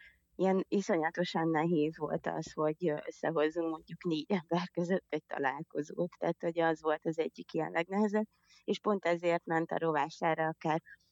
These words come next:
annak is, hogy mennyire tudtak bevonódni a projektjük mellett még a szervezet életébe is. Tehát, hogy így a, a, pont ezért így, ö, az van most így a fejemben, hogy lehet jobb lett volna, ha nem ennyi fele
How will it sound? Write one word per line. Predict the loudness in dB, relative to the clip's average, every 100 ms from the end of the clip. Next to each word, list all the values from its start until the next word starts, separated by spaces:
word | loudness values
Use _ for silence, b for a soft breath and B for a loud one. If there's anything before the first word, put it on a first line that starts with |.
| _ -2
annak | 0 0 0
is, | -2 0
hogy | 0
mennyire | 0 0 0 -2
tudtak | -4 -4 -4 0
bevonódni | 0 0 -2 0 2 0 B B B -6
a | -4 -4 -2
projektjük | 2 4 2 -2 -6 -4
mellett | 2 2 2 2
még | 0 -2
a |
szervezet | -2 0 0 0 -2 -4
életébe | -4 -4 -4 -4 -10 -8 -8
is. | -8 -8 -2
Tehát, | -2 0
hogy | -4 -2
így | -8 B B B B -4
a, | 0 2
a, | 0 -2 -4 -4
pont | 0 0 0
ezért | -2 2 2 2 -2
így, | -6 -2 2
ö, | 4 2
az | 2 0 0 0
van | 2 2
most | 2 0 -2 -8
így | -10 -4
a | -2 -2
fejemben, | -4 -2 0 0 -2 -4
hogy | -2
lehet | -2 -2 -2
jobb | -2
lett | 0 0
volna, | 0 2
ha | 4
nem | 2 2
ennyi | 0 -4 -12
fele | -4 -2 0 0